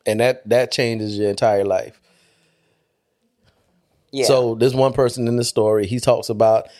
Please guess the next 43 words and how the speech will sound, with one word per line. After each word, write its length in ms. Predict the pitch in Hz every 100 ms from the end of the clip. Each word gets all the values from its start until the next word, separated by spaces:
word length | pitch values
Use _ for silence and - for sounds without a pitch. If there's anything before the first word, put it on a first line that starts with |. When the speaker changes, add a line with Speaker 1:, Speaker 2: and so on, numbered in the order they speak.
| _
Speaker 1:
him 280 | - 147 151
leaving 560 | 147 131 110 110 117 - _ _
and 160 | 113 110
moving, 560 | 139 175 113 107 110 -
and 140 | 107
that 160 | 113 107
his 120 | 110
parents 600 | - 151 143 113 98 - - - -
were 80 | -
trying 220 | - 123
to 60 | 113
talk 240 | - 131 131
him 120 | 120
into 160 | 120 110
changing, 540 | - 120 110 117 110 - _ _ 101
basically 340 | 120 127 131
changing 320 | 113 123 113
his 100 | 117
mind, 380 | 123 117 110 110
saying 200 | 123 113
Speaker 2:
Mm-hmm. 60 | 107
Speaker 1:
that 100 | 110
it 60 | 110
was, 180 | 107 104 - -
he 120 | -
was 160 | 127 123
too 180 | - 156
young, 400 | 143 127 120 113
inexperienced, 720 | 113 113 127 117 113 110 104
and 100 | 104
had 220 | 107 104
no 160 | 101 98
money. 480 | 107 131 87 78 _ _ _ _ _ _ _ _ _ _ _ _ _ _ _ -
So 180 | - 131
why 160 | 127 165
don't 220 | 165 -
you 60 | 131
wait 220 | 156 202
a 40 |
few 240 | - 135 110
years, 440 | 98 95 98 104
accomplish 460 | 101 135 131 131 -
something, 540 | 123 117 113 110 120